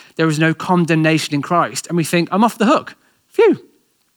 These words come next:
But that is where we begin to see the impact of our postmodern, post-Christian, secular Western society on us.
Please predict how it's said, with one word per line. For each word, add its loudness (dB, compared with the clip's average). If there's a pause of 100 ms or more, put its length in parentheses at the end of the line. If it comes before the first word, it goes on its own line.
(680)
But 0
that 4
is 0
where 2
we 4
begin 2
to -4
see 0
the -2
impact 0
of -8
our -4
postmodern, -2 (440)
post-Christian, -4 (260)
secular -2
Western -4
society -6 (240)
on -6
us. -12